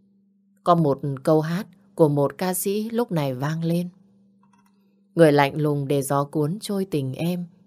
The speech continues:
nhẹ như cánh hoa, người chẳng thiết tha, đánh rơi tình ta." Tuyết lúc này ứ nghẹn ở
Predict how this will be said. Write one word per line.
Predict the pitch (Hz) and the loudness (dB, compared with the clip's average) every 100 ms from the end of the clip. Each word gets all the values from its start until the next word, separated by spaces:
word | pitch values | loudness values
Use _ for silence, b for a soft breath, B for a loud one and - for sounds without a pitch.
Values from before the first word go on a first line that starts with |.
| - | -4
nhẹ | 156 135 | 0 0
như | 156 170 | -2 -4
cánh | 170 139 | -4 -6
hoa, | 208 180 175 175 b b b | -6 -6 -4 -6 b b b
người | 170 160 151 | 0 4 4
chẳng | 156 139 135 | 2 -2 -4
thiết | 208 254 | -8 -8
tha, | - 190 196 196 b b b | -6 -4 -6 -8 b b b
đánh | 143 143 214 | -2 -2 -6
rơi | - 190 185 | -6 -4 -2
tình | 147 127 | -4 -4
ta." | - 151 165 175 _ _ _ _ _ _ _ _ _ - | -6 -4 -4 -8 _ _ _ _ _ _ _ _ _ 2
Tuyết | 180 180 | 2 4
lúc | 185 170 | 0 0
này | 151 135 | 2 2
ứ | 143 143 | 0 -2
nghẹn | 208 170 - | -2 -2 0
ở | 147 | -2